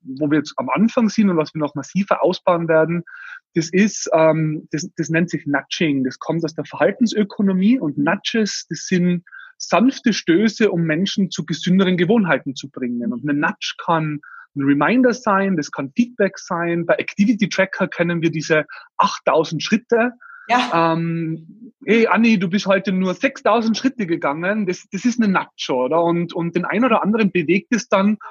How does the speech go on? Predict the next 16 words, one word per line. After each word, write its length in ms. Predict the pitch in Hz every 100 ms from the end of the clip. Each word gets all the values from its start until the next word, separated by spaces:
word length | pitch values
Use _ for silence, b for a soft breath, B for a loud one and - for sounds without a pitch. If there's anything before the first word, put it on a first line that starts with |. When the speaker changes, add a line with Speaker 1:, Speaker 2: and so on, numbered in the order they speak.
| B
Speaker 1:
nochmal 280 | 180 190 202
aufzustehen 560 | 208 254 - - 208 208
und 140 | 202
ein 40 | 170
paar 200 | 196 190
Schritte 320 | - 196 196
mehr 220 | 151 143
zu 140 | -
gehen. 220 | - 131 113
Speaker 2:
Ja. 80 | - B B B
Speaker 1:
Und 100 | 175
was 160 | 185 -
wir 140 | 208
machen 360 | 240 254 247 233
ist, 280 | 240 240 180
wir, 400 | 170 190 185